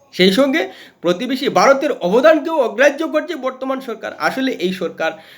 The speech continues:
জনগণের দ্বারা নির্বাচিত নয় এবং জনগণের মতামতের দ্বারা সরকারে আসেনি বলেই জনগণ কি চাইছেন, বাঙালি সত্তা কি চাইছে, বাঙালি স্বকীয়তা কি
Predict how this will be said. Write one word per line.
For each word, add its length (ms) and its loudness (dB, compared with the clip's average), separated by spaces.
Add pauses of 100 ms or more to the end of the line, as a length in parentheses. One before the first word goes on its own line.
(240)
জনগণের 680 6
দ্বারা 320 6
নির্বাচিত 580 -2
নয় 340 -4
এবং 180 -4 (160)
জনগণের 520 4
মতামতের 600 -2
দ্বারা 220 2 (720)
সরকারে 440 2 (180)
আসেনি 280 -6
বলেই 300 -2 (140)
জনগণ 400 2 (120)
কি 160 -14
চাইছেন, 380 -4 (140)
বাঙালি 420 2
সত্তা 400 -6
কি 160 -10
চাইছে, 300 -10
বাঙালি 440 -4
স্বকীয়তা 520 -2 (220)
কি 160 0